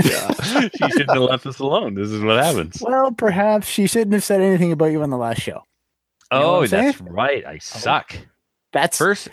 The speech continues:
Speaker 1: first I don't pay my bills, and then I suck.
Speaker 2: Literally, that's what she said.
Speaker 1: I know. Man.
Speaker 2: Aw.
Speaker 1: Tough.
Speaker 2: Yeah. All right,
Speaker 1: That was
Speaker 2: cool.
Speaker 1: hilarious, by the way.
Speaker 2: So, um,
Speaker 1: Yes.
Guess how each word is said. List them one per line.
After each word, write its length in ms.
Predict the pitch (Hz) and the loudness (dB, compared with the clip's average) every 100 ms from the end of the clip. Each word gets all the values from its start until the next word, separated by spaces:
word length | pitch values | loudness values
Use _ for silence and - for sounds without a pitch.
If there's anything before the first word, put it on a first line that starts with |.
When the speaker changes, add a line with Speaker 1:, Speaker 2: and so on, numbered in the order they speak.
| _ _ | _ _
Speaker 1:
first 260 | 139 165 170 | -2 0 0
I 60 | |
don't 180 | 135 131 | 0 0
pay 160 | 127 123 | 0 0
my 200 | 110 98 | 2 2
bills, 420 | 98 87 110 - | 2 2 -2 -8
and 160 | 95 98 | -6 -2
then 100 | 101 | 0
I 120 | 95 | 0
suck. 460 | 90 - 69 - - _ - | -2 -4 -6 -8 -20 _ -8
Speaker 2:
Literally, 560 | 175 240 254 190 165 | -2 0 2 2 2
that's 280 | 139 160 135 | 2 0 0
what 160 | 175 170 | 0 0
she 200 | - 175 | 0 0
said. 340 | 190 185 156 - - - | 2 2 0 -6 -10 -6
Speaker 1:
I 220 | 101 120 | -4 0
know. 480 | 143 214 294 - - - _ _ - | 2 4 4 2 -4 -16 _ _ -14
Man. 480 | 85 - 175 156 - - _ - - _ _ _ _ _ _ 110 | -8 0 0 0 -6 -20 _ -10 -10 _ _ _ _ _ _ -6
Speaker 2:
Aw. 540 | 104 85 82 127 147 | -4 -4 -4 0 -2
Speaker 1:
Tough. 340 | - - - - _ _ - - - - _ _ _ | -2 -14 -20 -20 _ _ -2 0 0 -4 _ _ _
Speaker 2:
Yeah. 240 | 107 107 107 _ _ - | -4 -2 -4 _ _ 0
All 80 | |
right, 120 | 123 95 | 0 0
Speaker 1:
That 100 | 92 | -2
was 60 | 120 | -2
Speaker 2:
cool. 80 | |
Speaker 1:
hilarious, 260 | 92 80 76 - - | -2 -4 -8 -14 -20
by 60 | 69 | -20
the 40 | |
way. 140 | - - - | -20 -18 -4
Speaker 2:
So, 480 | - 190 175 160 | 0 2 2 2
um, 360 | 160 156 160 156 | 2 4 4 2
Speaker 1:
Yes. 180 | 139 | 0